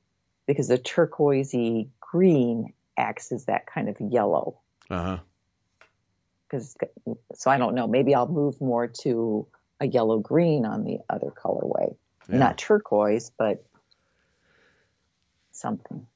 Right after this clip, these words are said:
Speaker 1: Yeah, I'll have to pull it out and look at it some more.
Speaker 2: All right.
Speaker 1: But it was, but it was fun to
Speaker 2: <laughs>
Speaker 1: pull through those threads, Gary. You know, you're, you're lucky that you have needlepoint stores close to you that you can look at threads, physically look through threads.
Speaker 2: Yeah.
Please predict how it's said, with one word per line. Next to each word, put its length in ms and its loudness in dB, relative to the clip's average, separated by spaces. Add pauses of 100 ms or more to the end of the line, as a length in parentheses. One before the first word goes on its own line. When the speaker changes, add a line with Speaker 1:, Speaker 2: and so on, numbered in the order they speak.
(1040)
Speaker 1:
Yeah, 280 -10
I'll 100 -8
have 100 -10
to 80 -14
pull 200 -4
it 80 0
out 220 0 (260)
and 100 -2
look 140 -6
at 100 0
it 160 -4
some 120 -6
more. 180 -8 (400)
Speaker 2:
All 160 -2
right. 220 4
Speaker 1:
But 100 8
it 60 4
was, 220 2 (440)
but 100 2
it 60 4
was 180 2
fun 260 2
to 80 -2
Speaker 2:
<laughs> 60 -2
Speaker 1:
pull 200 0
through 180 0
those 240 2
threads, 400 2
Gary. 460 0
You 60 0
know, 120 0
you're, 240 0
you're 360 0
lucky 500 0
that 180 2
you 160 -2
have 420 0
needlepoint 640 -2
stores 420 0
close 440 2
to 100 -6
you 420 -2 (720)
that 160 -2
you 140 2
can 200 0
look 200 -4
at 200 -6
threads, 360 -4
physically 400 0
look 260 -2
through 160 -2
threads. 260 -10
Speaker 2:
Yeah. 200 -4